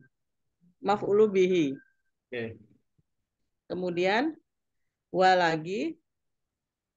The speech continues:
Speaker 1: harfu atfun mabniun alal fathi la mahala laha minal i'rab. Amala fi'lun madi mabniun alal fathi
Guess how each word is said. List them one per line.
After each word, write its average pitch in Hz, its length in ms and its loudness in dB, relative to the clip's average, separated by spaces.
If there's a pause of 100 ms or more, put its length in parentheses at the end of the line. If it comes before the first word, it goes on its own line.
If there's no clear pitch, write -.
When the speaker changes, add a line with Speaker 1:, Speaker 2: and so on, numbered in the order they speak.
(720)
Speaker 1:
harfu 196 480 0
atfun 196 640 -4 (380)
mabniun 196 480 0
alal 190 400 4
fathi 202 720 -4
la 202 160 -2
mahala 190 480 0
laha 180 240 -2
minal 185 320 -2
i'rab. 160 400 -2 (1300)
Amala 196 880 2
fi'lun 190 400 0
madi 175 640 -4 (400)
mabniun 185 880 0
alal 190 560 2
fathi 170 640 -6